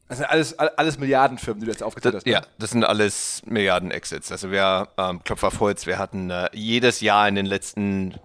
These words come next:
Speaker 2: sechs Jahren einen Milliarden-Exit. Schauen wir mal, ob das so bleibt, das weiß man ja nie. <laughs> Ähm, aber, äh, jetzt, äh, in den letzten Jahren haben wir uns mehr darauf konzentriert, auf Dinge,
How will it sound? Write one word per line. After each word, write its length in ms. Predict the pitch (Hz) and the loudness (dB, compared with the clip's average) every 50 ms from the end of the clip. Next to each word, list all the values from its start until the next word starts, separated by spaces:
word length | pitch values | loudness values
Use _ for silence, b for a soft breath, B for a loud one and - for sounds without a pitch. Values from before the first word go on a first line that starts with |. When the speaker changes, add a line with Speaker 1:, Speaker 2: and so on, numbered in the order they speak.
| _ _ _ | _ _ _
Speaker 2:
sechs 340 | - - - 110 107 - - | -12 -4 -4 -2 -2 -2 -4
Jahren 340 | 98 95 92 92 92 90 64 | -2 0 0 0 0 0 -2
einen 240 | 90 92 90 87 | -4 -4 -4 -6
Milliarden-Exit. 800 | 90 87 87 87 87 85 82 - - - - - 76 71 - - _ | -6 -6 -6 -6 -6 -6 -8 -10 -10 -10 -8 -10 -10 -10 -12 -16 _
Schauen 180 | - - - 95 | -12 -8 -6 -6
wir 60 | 95 | -4
mal, 120 | 92 92 76 | -2 -2 -4
ob 100 | 71 - | -2 -4
das 120 | 98 - | -6 -4
so 100 | - 98 | -6 -4
bleibt, 320 | - 107 104 98 92 - 92 | 0 2 2 2 2 0 -6
das 100 | - - | -4 -2
weiß 160 | 95 95 95 | -2 -2 -2
man 120 | 92 90 | -4 -6
ja 80 | 87 90 | -6 -6
nie. 220 | - - - - - | -2 0 0 0 2
<laughs> 60 | - 208 - - - 202 - - - - - B B B B B B B B B B B B B - | 2 0 2 4 0 0 0 -2 -12 -10 -10 B B B B B B B B B B B B B 2
Ähm, 600 | - 110 110 110 113 110 110 110 107 107 107 107 - - _ _ _ _ - - - _ | 4 4 6 6 6 6 4 4 4 2 2 0 -2 -6 _ _ _ _ -14 -14 -12 _
aber, 680 | - 107 107 110 110 113 110 107 107 104 104 - - | 2 4 6 6 8 8 8 8 8 6 4 2 0
äh, 140 | - 123 127 - _ - 78 | -2 -4 -4 -4 _ -14 -10
jetzt, 640 | 104 120 123 120 139 156 160 - - - - - - - | -6 -2 2 4 4 4 4 2 -4 -6 -8 -10 -10 -10
äh, 460 | - - - - - - - - - | -12 -10 -10 -12 -12 -12 -14 -12 -10
in 100 | - 113 | -4 0
den 120 | 113 110 | 0 4
letzten 680 | 113 131 - - - - - 123 117 113 113 110 110 107 | 4 4 4 2 -4 -6 -2 0 2 4 4 2 2 0
Jahren 380 | 104 110 107 104 104 104 107 110 | 2 4 6 6 6 6 6 4
haben 100 | 104 101 | 2 4
wir 80 | 104 | 2
uns 160 | 101 95 - | 2 2 0
mehr 140 | 104 104 104 | 0 0 0
darauf 220 | - - 98 - - | 2 0 -2 0 0
konzentriert, 600 | - 107 98 - 95 90 - - 101 98 - 95 | -2 -2 -2 -2 -8 -8 -4 -4 -4 -2 -2 -4
auf 100 | 92 - | -6 -6
Dinge, 440 | - - 101 101 98 95 95 90 | -4 -2 0 0 2 0 0 -2